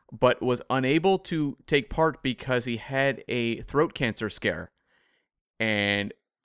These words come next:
ultimately had to buy his, himself out of the contract and was replaced by Richard Dreyfuss. And with that time, basically,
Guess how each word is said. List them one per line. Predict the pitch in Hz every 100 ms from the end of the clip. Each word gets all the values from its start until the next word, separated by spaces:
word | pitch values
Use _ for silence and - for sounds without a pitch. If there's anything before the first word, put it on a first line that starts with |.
| _ 120
ultimately | 151 185 180 160 147 135 - - _ -
had | 143 147
to | 147
buy | 110 120 123
his, | 143 135 -
himself | 143 127 - 120 110 -
out | 120 156
of | 127
the | 120
contract | - 123 139 - 101 - - - _ _ _ _ _ _ -
and | 120 113
was | 113
replaced | 120 - 131 -
by | 123
Richard | 107 117 117 92
Dreyfuss. | 101 92 - - - _ _ _ _ _ _ _ _ -
And | 117 117 104 -
with | 135 135 -
that | 127 -
time, | 127 127
basically, | 117 117 120 117 117 123